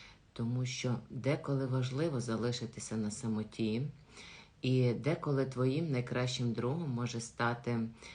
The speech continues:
якась тварина, ще хтось. Тому що ця тварина повністю залежна від тебе. Вона не може знайти собі житло, прогодувати себе.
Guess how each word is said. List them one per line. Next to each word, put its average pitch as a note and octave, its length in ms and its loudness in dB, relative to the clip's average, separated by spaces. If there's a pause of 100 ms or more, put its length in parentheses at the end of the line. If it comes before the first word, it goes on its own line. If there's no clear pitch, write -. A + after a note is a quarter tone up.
(140)
якась B2 360 0
тварина, A#2 720 2
ще - 380 0
хтось. - 520 -6 (500)
Тому D3 360 4
що D3 400 2 (120)
ця D3+ 240 2
тварина C3 720 2
повністю D#3 520 0
залежна C3+ 540 2
від C3 240 0
тебе. B2+ 360 2 (220)
Вона B2+ 300 4
не B2 100 4
може A#2+ 300 2
знайти A2+ 400 0
собі A2 280 -2
житло, A2+ 640 0 (340)
прогодувати A#2+ 800 4
себе. A#2 500 0